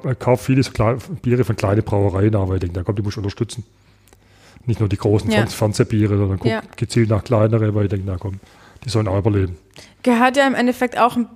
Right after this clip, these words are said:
Speaker 2: bisschen mit in dieses Klimaziel, was sie als Stadt haben und in dieses ganze Nachhaltigkeitsdenken auch mit
Speaker 1: Ja,
Speaker 2: rein,
Speaker 1: wobei
Speaker 2: gell?
Speaker 1: ich muss jetzt zugeben, da denke ich jetzt gar nicht so übergeordnet politisch.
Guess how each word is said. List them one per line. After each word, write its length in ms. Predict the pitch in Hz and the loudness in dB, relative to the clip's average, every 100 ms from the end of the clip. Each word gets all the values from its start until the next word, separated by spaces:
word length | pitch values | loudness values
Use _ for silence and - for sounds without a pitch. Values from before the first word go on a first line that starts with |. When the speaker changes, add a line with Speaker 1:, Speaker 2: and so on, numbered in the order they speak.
| - | 0
Speaker 2:
bisschen 420 | 240 - 247 233 | 0 2 0 2
mit 220 | 226 226 | 0 -2
in 280 | - 226 214 | -4 -2 -2
dieses 440 | 220 214 208 - - - | -4 -6 -8 -10 -14 -12
Klimaziel, 840 | - 226 226 214 220 - 233 226 | -2 2 2 0 -2 -2 2 2
was 200 | 214 208 | 0 -2
sie 100 | - | -2
als 220 | 190 190 - | -2 -2 -2
Stadt 320 | 220 214 - | 0 0 0
haben 380 | 247 240 247 240 | 0 2 0 -4
und 440 | - 202 196 - - _ _ - | -2 -4 -4 -10 -20 _ _ -4
in 160 | 214 | -2
dieses 460 | 196 208 202 196 - | 0 -2 -4 -8 -4
ganze 320 | 208 214 214 | -2 0 -2
Nachhaltigkeitsdenken 1300 | 202 214 269 214 180 196 - 170 - 180 165 95 - | 0 0 0 0 0 -4 -6 -8 -6 -6 -6 -8 -10
auch 220 | 104 - | -12 -10
mit 160 | 170 - | -12 -10
Speaker 1:
Ja, 60 | - | -10
Speaker 2:
rein, 140 | 90 90 | -8 -6
Speaker 1:
wobei 120 | - | 0
Speaker 2:
gell? 60 | 131 | 2
Speaker 1:
ich 60 | |
muss 100 | 110 | 2
jetzt 180 | 107 95 | 2 0
zugeben, 320 | - 117 113 | 0 2 2
da 100 | 107 | 2
denke 260 | 104 107 110 | 2 0 0
ich 20 | |
jetzt 160 | 107 - | -2 -2
gar 100 | 101 | -2
nicht 140 | 101 | -2
so 80 | - | -4
übergeordnet 460 | 107 107 139 104 - | -8 -4 -4 -2 -2
politisch. 440 | 110 110 123 - | -2 -2 -4 -6